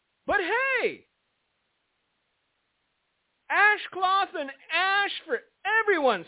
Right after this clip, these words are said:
sackcloth and ash for everyone. We're about to do some repenting up in here, are we? Christian University, along with the Unitarian Church,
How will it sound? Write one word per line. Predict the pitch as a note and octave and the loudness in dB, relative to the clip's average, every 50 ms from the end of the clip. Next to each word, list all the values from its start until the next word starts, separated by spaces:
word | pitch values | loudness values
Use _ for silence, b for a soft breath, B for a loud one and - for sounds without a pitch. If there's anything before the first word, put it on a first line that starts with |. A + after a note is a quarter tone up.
| - | -4
sackcloth | - F#4 G#4 G4+ G4+ - - C#4+ A#3 A3 A3 | 2 2 2 2 2 0 0 2 2 2 0
and | A#3 A3 | 0 0
ash | A3 G#3 G3+ G3+ - | 0 0 0 -2 -2
for | G#3+ G3+ | -2 0
everyone. | G3+ F#3+ F#3+ F#3 F3 E3 C#3+ A#2 G#2+ _ _ _ _ _ _ _ _ _ _ _ _ - | 0 0 0 -2 -2 -4 -6 -6 -12 _ _ _ _ _ _ _ _ _ _ _ _ -8
We're | D#4+ G4+ G#4+ F#4+ | -4 -2 0 0
about | C#4 B3 A#3 E4 F#4+ F#4+ F4+ - - | 0 0 2 2 2 2 0 -4 -8
to | - B3 | -12 -12
do | A3 A3+ F#4 G#4 F#4 - - | -8 -8 -4 -4 -4 -6 -2
some | E4+ D#4+ D#4 C#4 A#3 | 0 0 0 0 -2
repenting | G#3 G3+ G#3 - - - G4 A4+ A4+ - - C4+ A#3+ A#3+ - | -4 -4 -4 -4 -2 2 4 4 2 2 -4 -16 -16 -4 2
up | B3+ A3 G#3 - B3 | 2 2 2 2 0
in | A#3 G#3+ G3+ | 0 0 0
here, | G#3 C#4 B3 G#3+ E3 B2 - _ _ _ _ _ _ _ _ _ _ _ _ _ _ _ - | 0 2 2 2 2 -2 -8 _ _ _ _ _ _ _ _ _ _ _ _ _ _ _ 0
are | F#3+ B3+ D#4+ G4+ | 2 2 2 2
we? | A4 A#4+ B4 A#4+ A4+ _ _ _ _ _ _ _ _ _ _ _ _ _ _ _ _ _ _ _ _ _ _ _ _ _ _ _ _ _ _ _ | 2 0 0 -2 -2 _ _ _ _ _ _ _ _ _ _ _ _ _ _ _ _ _ _ _ _ _ _ _ _ _ _ _ _ _ _ _
Christian | - A#3 G#3 G#3 - - B3+ C4 B3 | -6 -4 -4 -4 -6 -10 -12 -10 -6
University, | A#3+ A3 G#3 F#3+ E3 D3 C#3 - - C3+ C3 D3+ F#3+ | -6 -4 -4 -4 -6 -6 -8 -8 -12 -12 -8 -4 -4
along | G#3+ D#3 D3 D#3 E3 F#3 | -2 -2 -2 -2 -2 -2
with | G#3 G3+ F3+ | -4 -4 -4
the | D3+ | -6
Unitarian | D3+ E3 F3 G3 F#3+ F3 D3+ D3+ D#3+ E3+ - | -4 -4 -6 -6 -4 -2 -2 -2 -2 -4 -6
Church, | - - A#2+ C3 - | -6 -6 -6 -8 -8